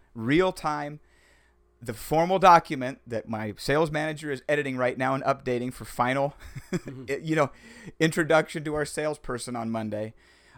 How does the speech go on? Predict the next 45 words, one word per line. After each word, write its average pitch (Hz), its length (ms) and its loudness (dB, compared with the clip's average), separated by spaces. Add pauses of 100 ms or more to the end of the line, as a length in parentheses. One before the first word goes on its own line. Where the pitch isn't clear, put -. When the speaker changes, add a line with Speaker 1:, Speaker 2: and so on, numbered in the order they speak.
(140)
Speaker 1:
Um, 127 180 2
I'll 170 80 6
send 208 240 2
you 185 60 6
a - 20 0
copy 180 320 2
of 117 80 -2
it 120 40 -8
just 160 160 -4
so 202 60 -2
you 202 60 0
can 165 160 -2
see 156 260 0
it. 113 60 2
It's, - 220 -6
you 131 180 -4
know, 127 60 -2
this 139 200 -8
is 127 140 -6
all 143 240 0
audio, 143 400 2
so 139 140 -10
it's 117 100 -10
a 110 40 -10
little 127 180 -8
hard 120 240 -6
to 117 80 -8
maybe 117 260 -8
Speaker 2:
Mm-hmm. - 120 -16
Speaker 1:
conceptualize 117 680 -8
or 98 60 -16
visualize 117 540 -8
what 110 200 -10
this 110 160 -14
document 110 460 -12
looks 113 260 -10
like. 127 280 -6 (320)
So - 160 -4
if 127 140 -6
you're 185 200 2
interested 165 540 2
in, 131 200 -6
in, 135 200 -6
in 127 200 -6
what 131 240 -4